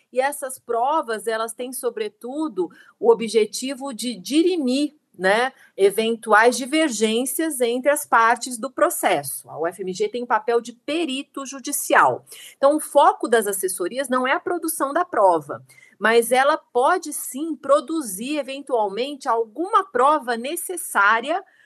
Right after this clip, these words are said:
para atender às peculiaridades das comunidades atingidas que ela assiste. Então, houve uma confusão por parte da Vale nisso, porque ela disse que o plano de trabalho das assessorias previa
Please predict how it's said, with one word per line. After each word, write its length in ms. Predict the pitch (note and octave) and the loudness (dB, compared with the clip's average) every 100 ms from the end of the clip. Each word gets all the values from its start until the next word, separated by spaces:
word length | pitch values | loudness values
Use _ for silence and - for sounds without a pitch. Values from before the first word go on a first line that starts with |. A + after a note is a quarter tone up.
| _ - | _ -4
para 320 | C4 D4+ D#4 | 0 0 -2
atender 560 | D#4 D4 C4 A3+ C4 | -8 -10 -8 -2 -2
às 180 | D4 D4 | -2 -6
peculiaridades 1000 | - D4+ E4+ F4 D#4+ D4+ A3+ A3 A#3 A3+ | -12 -14 -8 -6 -6 -6 -2 0 0 -2
das 200 | G#3+ B3+ | -4 -4
comunidades 640 | - C4 B3 A#3+ A3 A3+ A#3 | -4 -8 -6 -4 -2 -2 -4
atingidas 680 | A#3 B3+ A#3 F#3 G#3+ A#3 - | -8 -8 -10 -8 -2 0 0
que 100 | A#3+ | 0
ela 140 | B3+ | 0
assiste. 640 | A#3 - F3 - - C#3+ C3+ _ _ _ _ | 0 -8 -10 -10 -12 -16 -20 _ _ _ _
Então, 420 | G3+ G#3+ - B3+ C#4+ B3+ | -4 -4 2 4 4 6
houve 280 | C4 D#4 | 6 6
uma 140 | D#4 C4+ | 2 0
confusão 640 | C4 A#3+ A#3+ G#3 G3 G3+ | 2 -2 -2 -2 0 0
por 160 | G3+ F#3+ | -2 -2
parte 440 | F#3 F3+ F3+ E3+ | 2 0 -2 -4
da 160 | F3 F3 | -2 0
Vale 380 | E3+ E3+ E3 | 2 2 0
nisso, 500 | D#3+ E3 A3+ D4 C4+ - | -4 -6 -6 -8 -12 -6
porque 260 | F#3+ F#3+ G3+ | -8 -4 0
ela 200 | F#3 F3 | 0 0
disse 480 | D#3 F#3+ G3 - | -4 -10 -8 -12
que 120 | F3+ F#3 | -10 -10
o 120 | E3+ | -10
plano 320 | - G#3+ A3+ | -4 -4 -4
de 100 | G3 | -8
trabalho 500 | - F#3 E3+ E3 E3 | -4 -2 2 2 2
das 200 | E3 E3 | -4 -4
assessorias 680 | E3+ E3+ - E3 E3 F4+ - _ _ _ - | -8 -10 -6 -6 -2 -4 -4 _ _ _ 2
previa 920 | A#3+ A#3+ A3+ - E3 A3+ B3+ C#4 C4 | 4 8 6 2 -10 -8 -2 4 4